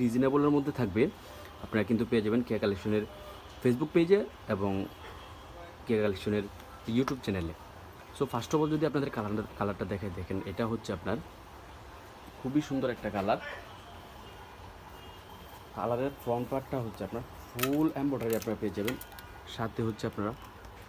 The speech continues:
খুবই সুন্দর একটা ফিনিশিংয়ের সিকোয়েন্স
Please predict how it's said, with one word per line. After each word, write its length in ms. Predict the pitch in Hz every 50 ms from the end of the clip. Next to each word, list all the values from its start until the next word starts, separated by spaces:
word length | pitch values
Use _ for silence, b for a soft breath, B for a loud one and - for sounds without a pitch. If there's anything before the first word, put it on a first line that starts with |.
| - -
খুবই 220 | - 135 135 143 139 -
সুন্দর 200 | 135 127 117 113 110
একটা 160 | - - - 120 127 - - - - - - - - - - - - - -
ফিনিশিংয়ের 480 | - - 123 120 113 - 117 110 123 - - - - - - -
সিকোয়েন্স 460 | - 123 120 - 131 131 139 170